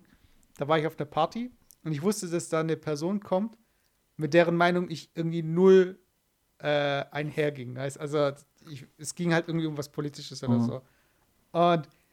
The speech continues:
Speaker 1: ich hab nichts gesagt die ganze Zeit. Und dann kam irgendwie dieser Moment,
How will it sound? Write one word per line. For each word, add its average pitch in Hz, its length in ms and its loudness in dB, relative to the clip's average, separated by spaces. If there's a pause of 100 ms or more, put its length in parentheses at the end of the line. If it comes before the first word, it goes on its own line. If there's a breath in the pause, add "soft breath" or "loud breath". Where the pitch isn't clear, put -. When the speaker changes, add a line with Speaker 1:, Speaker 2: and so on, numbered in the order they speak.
(120)
Speaker 1:
ich 139 140 -8
hab 185 140 -2
nichts 220 200 -2
gesagt 175 340 0
die 190 40 -2
ganze 180 380 2
Zeit. 165 320 0 (500 loud breath)
Und 156 120 -4
dann 170 140 0
kam 190 220 -2
irgendwie 170 260 -4
dieser 160 200 -2
Moment, 156 480 -2